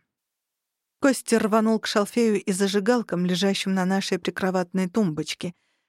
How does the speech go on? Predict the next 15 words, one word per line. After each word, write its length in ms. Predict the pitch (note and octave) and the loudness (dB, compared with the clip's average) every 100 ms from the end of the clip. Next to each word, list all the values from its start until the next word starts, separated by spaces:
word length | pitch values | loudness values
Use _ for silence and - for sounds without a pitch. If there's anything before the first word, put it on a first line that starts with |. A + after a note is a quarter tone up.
| - | 2
но 180 | G#3 B3+ | 4 4
призрак 460 | C4+ C#4+ C4 C4 | 4 2 2 -2
сокрушил 500 | - B3+ B3 A#3 C4+ | -4 -2 -2 0 2
ее, 240 | B3+ A#3 A#3 | 2 2 0
прежде 400 | - G#3 G3 A3 | 0 -2 0 -4
чем 240 | - G#3+ | -2 0
он 140 | G#3 G#3 | 0 -2
успел 340 | - G#3 F3 | -2 0 0
это 200 | E3+ G3+ | 0 -4
сделать. 540 | - E3 - - - _ _ _ _ _ - | -4 -4 -4 -10 -12 _ _ _ _ _ -4
Зажигалка 640 | G3 G3+ G3 G3+ G3+ F#3 | 2 2 2 0 0 -2
пролетела 540 | F3+ F#3+ G3 G#3 G#3 F#3 | -2 0 0 0 0 0
через 260 | G3 F3+ | -4 -4
всю 240 | - - G3 | -4 -4 -2
комнату, 480 | A#3 A#3 A3 B3+ | 0 2 2 0